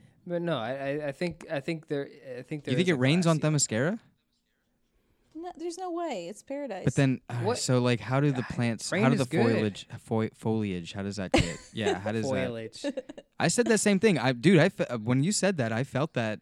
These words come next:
Speaker 2: uh, that
Speaker 3: <laughs>
Speaker 2: 'cause I say foliage, foili-, foliage,
Speaker 3: <laughs>
Speaker 2: foliage.
Speaker 1: Foliage.
Speaker 2: It's foliage. Fo-, fo-, uh,
Speaker 1: <laughs> Why are you doing this
Speaker 2: fuck.
Speaker 1: to me?
Speaker 2: What is it? Fauna and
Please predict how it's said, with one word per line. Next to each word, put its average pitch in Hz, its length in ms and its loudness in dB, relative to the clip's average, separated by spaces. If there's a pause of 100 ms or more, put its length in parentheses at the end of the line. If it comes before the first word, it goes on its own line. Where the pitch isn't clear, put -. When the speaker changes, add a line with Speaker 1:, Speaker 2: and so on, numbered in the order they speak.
Speaker 2:
uh, 110 400 -2 (140)
that - 760 4
Speaker 3:
<laughs> - 80 -4
Speaker 2:
'cause 123 160 8
I 123 260 4
say 143 580 0 (460)
foliage, 104 840 2
foili-, 123 460 4
foliage, 104 560 0 (160)
Speaker 3:
<laughs> - 160 -20
Speaker 2:
foliage. - 0 -
Speaker 1:
Foliage. 110 920 2
Speaker 2:
It's - 120 -8
foliage. 101 540 -4
Fo-, 127 280 4
fo-, - 300 -12
uh, 92 360 -2 (880)
Speaker 1:
<laughs> 285 80 6 (300)
Why 202 340 4
are 202 40 6
you 175 200 2
doing 160 300 2
this 139 60 -2
Speaker 2:
fuck. - 160 4
Speaker 1:
to 131 80 -8
me? 120 200 -10
Speaker 2:
What 113 160 4
is 101 140 2
it? 92 120 -4
Fauna 131 600 4
and 107 480 -2